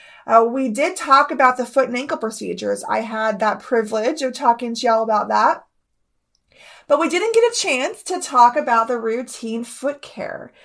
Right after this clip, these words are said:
which isn't surgical, of course, but is done in the office quite frequently. Um, we do want to talk about that today because it is a challenge. It's a reimbursement challenge. Routine foot care, what is that? Well, it is a coverage,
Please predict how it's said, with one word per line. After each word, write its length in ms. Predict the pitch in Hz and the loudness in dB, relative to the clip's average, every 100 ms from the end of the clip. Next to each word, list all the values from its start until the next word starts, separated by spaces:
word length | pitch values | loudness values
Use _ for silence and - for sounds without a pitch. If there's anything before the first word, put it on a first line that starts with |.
| - _ | -20 _
which 340 | - 247 208 - | 0 0 0 2
isn't 320 | 262 285 - | 2 2 -2
surgical, 400 | 262 226 214 208 | -2 -2 -4 -4
of 100 | 190 | -4
course, 400 | - 208 220 240 | -4 -4 -4 -6
but 300 | - 220 208 | 0 0 2
is 160 | 233 220 | 0 -2
done 180 | 220 220 | -4 -4
in 60 | |
the 100 | 262 | -4
office 460 | 202 202 202 220 214 | -4 -6 -6 -8 -8
quite 280 | - 202 196 | -6 -6 -6
frequently. 680 | 214 185 196 208 269 349 _ _ - - - - | -12 -10 -10 -8 -10 -12 _ _ -20 -20 -20 -2
Um, 260 | 226 226 226 | 4 6 4
we 140 | 254 | -2
do 260 | 220 254 311 | -2 -2 0
want 280 | 277 254 220 | 2 2 -2
to 80 | |
talk 260 | 240 269 277 | -6 -4 -2
about 220 | 285 226 | 0 0
that 140 | 175 - | -2 -8
today 320 | 220 208 226 | -2 -2 -2
because 340 | 247 254 254 | -4 -2 -2
it 40 | 285 | -4
is 120 | 320 | -6
a 80 | 440 | -6
challenge. 580 | 320 262 349 196 170 | 0 0 0 -4 -6
It's 140 | 214 254 | -6 -6
a 60 | |
reimbursement 680 | 254 262 339 247 269 - 269 | -6 -4 -4 -2 -4 -4 -8
challenge. 640 | 220 180 147 - - 220 - - - _ - | -8 -10 -10 -12 -18 -20 -20 -20 -20 _ -4
Routine 460 | 302 349 330 339 | -4 -4 -6 -10
foot 280 | - 269 285 | 0 0 0
care, 300 | - 214 - | -6 -8 -8
what 340 | 208 240 294 | -4 -2 0
is 260 | 226 254 254 | 0 0 0
that? 340 | 185 107 - _ | -6 -6 -8 _
Well, 240 | 226 254 285 | 4 6 6
it 120 | 285 | 4
is 160 | 330 330 | 0 0
a 100 | 320 | -2
coverage, 720 | - 277 294 302 302 302 - | -2 -2 0 0 -4 -4 -12